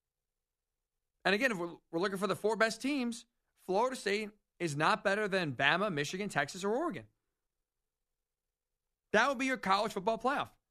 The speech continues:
Alabama, Michigan, Texas, Oregon.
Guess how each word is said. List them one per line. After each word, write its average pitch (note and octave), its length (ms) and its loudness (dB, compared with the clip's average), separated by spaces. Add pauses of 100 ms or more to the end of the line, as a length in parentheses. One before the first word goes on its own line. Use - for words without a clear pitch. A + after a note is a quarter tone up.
(400)
Alabama, B3 600 2
Michigan, G3+ 480 -6
Texas, G3 400 -2
Oregon. D#3 360 -2